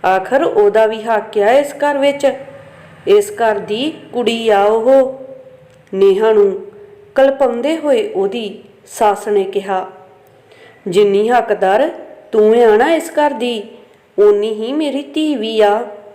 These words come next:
ਤੇ ਮੇਰੀ ਮਰਜ਼ੀ, ਮੈਂ ਆਪਣੇ ਪਤੀ ਦੀ ਕਮਾਈ ਦੇਨੀ ਆ ਉਹਨੂੰ, ਤੇਰੀ ਨਹੀਂ।" ਨੇਹਾ ਨੂੰ ਅੱਖਾਂ ਵਿਖਾਉਂਦੇ ਹੋਏ ਉਹਦੀ ਸੱਸ ਬੋਲੀ, "ਤਾਂ ਠੀਕ ਆ ਮੰਮੀ ਜੀ,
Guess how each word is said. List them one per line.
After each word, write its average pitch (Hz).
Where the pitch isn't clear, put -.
ਤੇ 277
ਮੇਰੀ 226
ਮਰਜ਼ੀ, 240
ਮੈਂ 202
ਆਪਣੇ 208
ਪਤੀ 262
ਦੀ 226
ਕਮਾਈ 226
ਦੇਨੀ 220
ਆ 277
ਉਹਨੂੰ, 254
ਤੇਰੀ 226
ਨਹੀਂ।" 220
ਨੇਹਾ 269
ਨੂੰ 330
ਅੱਖਾਂ -
ਵਿਖਾਉਂਦੇ 247
ਹੋਏ 220
ਉਹਦੀ 220
ਸੱਸ 208
ਬੋਲੀ, 196
"ਤਾਂ 320
ਠੀਕ 269
ਆ 277
ਮੰਮੀ 220
ਜੀ, 233